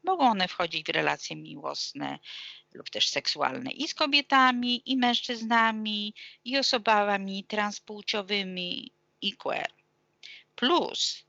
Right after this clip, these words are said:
dopisuje się, by pamiętać o wszystkich innych osobach, które nie mieszczą się w tych wymienionych przeze mnie już kategoriach. Dlatego, a,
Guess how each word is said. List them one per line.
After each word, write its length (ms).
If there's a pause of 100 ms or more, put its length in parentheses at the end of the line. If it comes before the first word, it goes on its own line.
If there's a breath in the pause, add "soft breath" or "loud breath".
(380 loud breath)
dopisuje 640
się, 280
by 100
pamiętać 720
o 80
wszystkich 640
innych 480
osobach, 520
które 280
nie 120
mieszczą 360
się 260 (380 loud breath)
w 100
tych 200 (140)
wymienionych 720 (260 loud breath)
przeze 320
mnie 200
już 180
kategoriach. 920
Dlatego, 500 (540 loud breath)
a, 420